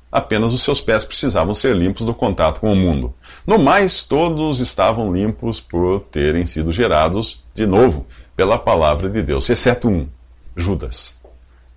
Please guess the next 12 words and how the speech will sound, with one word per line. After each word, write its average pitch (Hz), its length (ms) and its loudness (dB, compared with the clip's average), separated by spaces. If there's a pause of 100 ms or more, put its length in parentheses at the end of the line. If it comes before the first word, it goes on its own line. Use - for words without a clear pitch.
Aqui 85 240 0
nós 92 220 2
vemos 95 300 0
um 90 100 0
apóstolo 127 720 0
que - 140 -6
recebeu 87 500 0
privilégios 147 880 2
iguais 107 560 2
aos 95 160 -2
dos 80 240 -4
outros, 82 500 -4